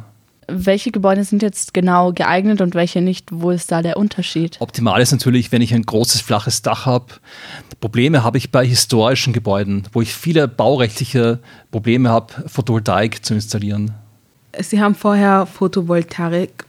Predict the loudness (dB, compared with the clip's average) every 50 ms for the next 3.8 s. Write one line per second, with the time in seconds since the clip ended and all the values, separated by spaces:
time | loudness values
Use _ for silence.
0 | _ -2 -2 2 2 2 4 4 2 2 -2 -6 -2 0 2 4 4 4 4 2
1 | 2 0 -2 -2 -2 0 0 2 2 0 0 0 0 0 0 0 0 -2 -4 -4
2 | -2 -2 -4 -4 -2 0 -2 -2 -2 -4 -14 -20 -8 _ 0 2 2 2 0 -2
3 | -4 -4 -4 -6 -6 -6 -8 -6 -6 -6 -8 -8 -10 -12 -18